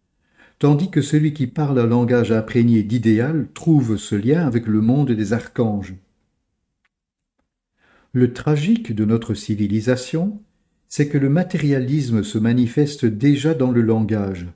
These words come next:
et qu'ainsi les êtres humains peuvent perdre le lien avec le monde des archanges pendant la nuit.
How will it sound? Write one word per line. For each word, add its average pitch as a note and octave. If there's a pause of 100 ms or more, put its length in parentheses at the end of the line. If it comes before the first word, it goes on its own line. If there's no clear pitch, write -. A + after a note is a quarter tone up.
(600)
et A#2+
qu'ainsi E3+
les G#2+
êtres C3+
humains A#2
peuvent A#2+
perdre B2+
le A2
lien A#2
avec A2+
le A2+
monde B2
des G2+
archanges B2+
pendant G#2+
la G2+
nuit. G#2